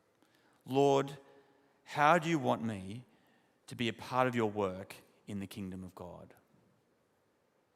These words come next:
And this is not some random decision, it's thought out. So having made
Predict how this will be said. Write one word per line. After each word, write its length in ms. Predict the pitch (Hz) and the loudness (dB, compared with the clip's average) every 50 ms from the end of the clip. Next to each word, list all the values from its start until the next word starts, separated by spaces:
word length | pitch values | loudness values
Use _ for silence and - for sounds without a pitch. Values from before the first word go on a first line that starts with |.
| _ _ - _ _ _ _ | _ _ -20 _ _ _ _
And 160 | - 113 117 | -6 -2 0
this 120 | 135 143 151 | 0 0 -2
is 80 | 147 | 0
not 140 | 143 143 139 | 0 0 0
some 240 | - - 131 117 113 | 2 0 0 2 2
random 300 | 110 110 110 107 104 104 | 2 2 2 0 0 -2
decision, 560 | 98 101 - - 104 92 98 98 98 104 113 - _ _ _ _ _ _ | -4 -6 -10 -10 -10 -8 -6 -6 -6 -8 -10 -14 _ _ _ _ _ _
it's 140 | - 104 - | -14 -14 -14
thought 400 | - - - - 123 117 113 107 | -14 -20 -6 -2 0 0 0 0
out. 380 | 107 107 98 90 76 - - - - _ _ _ _ _ _ _ _ _ _ _ _ _ _ _ _ | 0 -2 -4 -6 -8 -10 -16 -20 -20 _ _ _ _ _ _ _ _ _ _ _ _ _ _ _ _
So 140 | - 120 | -6 -6
having 340 | 104 98 139 127 123 117 113 | -2 -2 0 0 2 2 2
made 460 | 117 131 139 151 160 165 147 135 - | 4 4 4 4 4 2 0 -2 -10